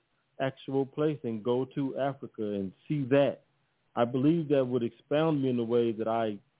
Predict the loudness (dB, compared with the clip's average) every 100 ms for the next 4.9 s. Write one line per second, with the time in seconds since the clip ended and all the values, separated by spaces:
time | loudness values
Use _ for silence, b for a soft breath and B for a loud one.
0 | _ _ _ 0 2 0 -2 -4 0 0
1 | 0 -2 -2 2 2 2 0 0 2 4
2 | 2 0 -6 -10 _ _ _ 2 4 6
3 | 4 2 -4 -2 2 4 4 0 -2 -2
4 | -2 -10 _ -10 -8 -8 -10 -16